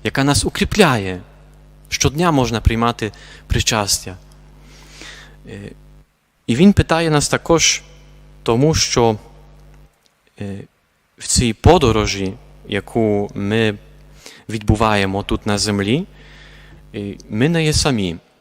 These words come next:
С-, якщо Він є з нами в таїнстві Євхаристії, то ми не самі.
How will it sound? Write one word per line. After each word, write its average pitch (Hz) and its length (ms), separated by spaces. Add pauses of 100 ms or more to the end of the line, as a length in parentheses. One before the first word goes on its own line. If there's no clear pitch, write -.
(1200)
С-, - 180
якщо 107 360
Він 131 280
є 110 300
з 101 100
нами 120 240
в 101 60
таїнстві 117 420
Євхаристії, 139 800 (360)
то 123 100
ми 131 120
не 139 80
самі. 123 400